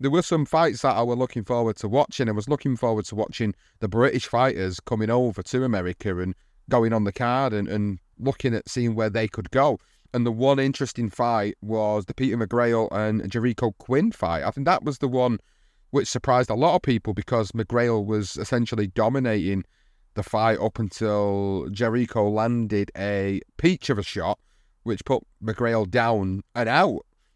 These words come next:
in the fifth round after he dominated the previous rounds. It was a shock, really, because McGrail was looking fantastic, and this is boxing.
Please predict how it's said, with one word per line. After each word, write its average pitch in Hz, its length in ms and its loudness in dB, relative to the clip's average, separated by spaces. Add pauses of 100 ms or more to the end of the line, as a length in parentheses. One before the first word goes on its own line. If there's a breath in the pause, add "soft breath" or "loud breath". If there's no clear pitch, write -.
(160)
in 127 140 2
the 117 100 0
fifth 123 260 -2
round 127 420 2
after 120 320 -4
he 120 180 -2 (180)
dominated 127 520 2
the - 80 -4
previous 190 580 -2
rounds. 87 520 -2 (320)
It 156 140 2
was 185 120 2
a 269 60 2
shock, - 420 -2
really, 82 460 -2
because 143 580 -4 (460)
McGrail 156 440 2
was 123 140 -2
looking 131 220 0
fantastic, 113 760 -2 (140)
and 117 400 -2 (340)
this - 180 -4
is 131 100 -8
boxing. 175 600 2